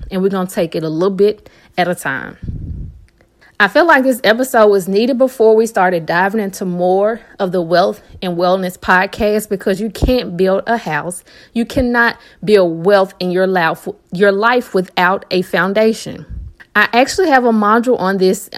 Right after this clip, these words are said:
in the All Women Rock course for entrepreneurs. Do you have a higher power you connect to spiritually before you start your day?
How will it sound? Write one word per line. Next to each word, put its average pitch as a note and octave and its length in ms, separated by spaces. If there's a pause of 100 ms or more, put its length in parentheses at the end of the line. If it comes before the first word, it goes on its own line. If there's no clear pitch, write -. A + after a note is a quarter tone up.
in F#3+ 220
the E3+ 200
All F3 200
Women G3 240
Rock F3 320 (100)
course F#3 380
for - 360
entrepreneurs. - 760 (420)
Do A#3 100
you C#4+ 120
have C#4+ 100
a F3+ 80
higher G#3+ 380
power G3+ 360
you F#3 160
connect F#3 420
to G3 100
spiritually F3+ 460
before F3+ 200
you F3 140
start D3 320
your D3 80
day? - 240